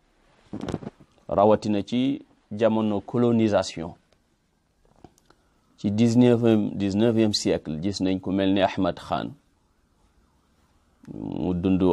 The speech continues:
année mille huit cent yi, mi ngi gaañu mille huit cent quatre-vingt-dix-huit. Ak, euh,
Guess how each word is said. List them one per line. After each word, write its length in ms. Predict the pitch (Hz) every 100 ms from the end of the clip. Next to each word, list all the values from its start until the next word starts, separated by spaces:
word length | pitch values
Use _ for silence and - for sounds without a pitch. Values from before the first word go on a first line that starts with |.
| -
année 460 | 85 90 85 76 - _ _ _ _ _ _ _ _ _ _ _ -
mille 300 | 92 95 92
huit 140 | 90
cent 240 | 92 85 85
yi, 200 | 85 -
mi 160 | - 82
ngi 140 | 80
gaañu 300 | 85 82 85
mille 160 | 85 80
huit 80 | 80
cent 180 | - 80
quatre-vingt-dix-huit. 920 | 78 78 90 78 76 73 60 - - _ _ _ _ _ _ _ _ _ _ _ _ _ _ _ _ _ _ _ -
Ak, 280 | 87 - - - _ _ _ _ _ _ _ _ _ _ _ -
euh, 340 | 71 87 82